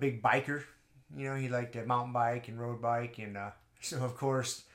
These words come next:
I was like, "So are you a clipless pedal guy or flat pedal guy?" <laughs> And <laughs> I left it, and then he's like, "Oh, yeah, yeah, clipless. I'm more of a traditional kind of guy." And so I just left it. I was like, "Okay."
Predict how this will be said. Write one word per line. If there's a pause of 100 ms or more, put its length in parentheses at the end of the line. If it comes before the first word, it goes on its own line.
(320)
I
was
like,
"So
are
you
a (120)
clipless
pedal
guy
or
flat
pedal
guy?" (120)
<laughs> (600)
And (520)
<laughs>
I
left
it,
and
then
he's
like,
"Oh, (260)
yeah,
yeah,
clipless.
I'm
more
of
a
traditional
kind
of
guy." (200)
And
so
I
just
left
it.
I
was
like,
"Okay."